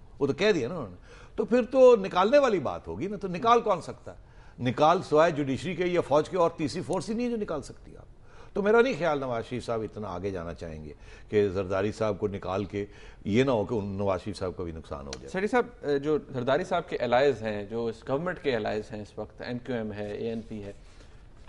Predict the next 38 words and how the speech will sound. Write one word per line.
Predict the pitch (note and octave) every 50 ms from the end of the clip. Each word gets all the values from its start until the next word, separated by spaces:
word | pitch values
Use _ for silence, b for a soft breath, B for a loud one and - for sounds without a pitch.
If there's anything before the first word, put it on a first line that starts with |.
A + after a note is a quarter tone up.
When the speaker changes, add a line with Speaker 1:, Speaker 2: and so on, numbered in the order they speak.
| -
Speaker 2:
उनके | G#3 B3 C4 B3 - C4
साथ | - - F#3+ F#3 F3+ - D3+
जरदारी | C#3+ C3 A#2+ B2+ C#3 D#3
साहब | D3+ E3+ D#3 C#3+
के | D3+
ताल्लुकात | C#3 C#3 C3 C3 C3 C#3 C#3 C#3 C3+
कैसे | - D3 C#3+ -
रहेंगे? | D3 A#2+ A2+ A2+
क्योंकि | A2+ A#2+ C#3 C3+ C3+ D3+
आपने | C#3+ C3+ C#3 C3+ D3+ C#3+
देखा | C3 D3 C#3+ E3 D#3
कि, | D3 - D3+ D3 D3
अ, | C3+ - - - - - - - - A#2 A#2 A#2 A2+ A2+ - -
एनआरओ | - E3 F#3+ G3 F#3+ F#3 F3
के | - E3+
मामले | D3 C3+ C3+ C#3 D3 D3+
के | C#3+ D3 C#3
ऊपर | B2 A2 C3 -
एमक्यूएम | - - C#3 D3 C#3 D3+ D3 D3
ने | D3 D3
बिल्कुल | C3 C3+ G#3+ A#3 G#3+ A3
सपोर्ट | G#3 - - B2 - B2+ B2+ B2 - - A2+
नहीं | A2 A#2+ B2+ C3+ C#3+
किया | B2 - A2+ G#2+ G2 F2+ - - - - -
पाकिस्तान | - A2+ G#2 - A#2+ A2+
पीपल्स | G#2+ A2 G#2 A2 G#2
पार्टी। | - - A#2 A2 - -
Speaker 1:
हाँ, | - D#3+ E3
मगर | E3 E3+ F3 F3 E3+
आपने | E3 E3 D#3+ F3
देखा | E3 D3 D3+ D3 D#3+ E3 D#3+
कि | B2 - D3+ D3+ D3+
अब | D3+ C#3+ C3+ - -
एएनपी | - C3 C3+ C#3+ C#3+ B2 B2+ C#3+ C#3+
भी | C#3 D3+
इनके | C#3 C3 A2+ C#3+
साथ | - - A2+ A#2 A#2+ -
है | - A#2+ A#2